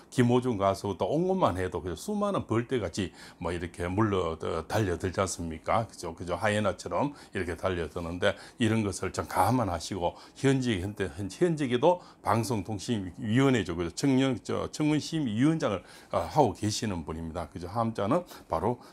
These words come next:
김자, 대자, 년자가 되겠습니다. 그죠? 김대년, 그죠? 방송, 그죠? 어, 방심위 청문심의위원장으로 현재, 어, 근무를 하고 있습니다. 이천이십사 년 사월 사일부터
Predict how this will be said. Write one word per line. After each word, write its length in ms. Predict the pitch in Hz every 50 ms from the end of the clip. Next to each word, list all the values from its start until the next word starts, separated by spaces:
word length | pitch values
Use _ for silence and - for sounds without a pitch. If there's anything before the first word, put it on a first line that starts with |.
| -
김자, 480 | - - 120 117 110 113 - 92 87 87
대자, 420 | - - 90 95 95 - 101 90
년자가 640 | 87 90 101 120 117 - 123 104 90 85 82 80 78
되겠습니다. 680 | - - 82 90 82 - - 98 92 87 90 87 82 80
그죠? 340 | - - 90 82 90 101 104 92 -
김대년, 680 | - 95 95 95 90 95 92 90 90 104 139 185 277 - - - - -
그죠? 260 | - 85 107 104 101 - - - - -
방송, 640 | - 87 85 98 113 110 98 - - 110 120 120
그죠? 360 | - - 87 76 85 82 85 -
어, 320 | - 110 95 87 87 82
방심위 600 | - - 101 110 127 120 - - 120 110 107 98
청문심의위원장으로 1800 | - - - 143 135 139 135 123 - - 139 135 135 131 127 135 139 139 - - - - 110 110 131 139 147 143 127 107 87 87 85 82 80 80 76
현재, 440 | 92 90 90 87 87 110 143 156 - - - - -
어, 220 | - 92 82 80 -
근무를 500 | - - 98 101 107 98 95 92 87 87
하고 140 | 120 123 90
있습니다. 300 | 80 - - 92 82 82
이천이십사 760 | 87 98 95 - 110 98 92 87 - 98 - - - 101 104 117
년 200 | 135 156 160 - - - -
사월 380 | - - 95 90 90 95 92
사일부터 680 | 87 - 101 101 104 101 92 92 87 - 151 156 147 -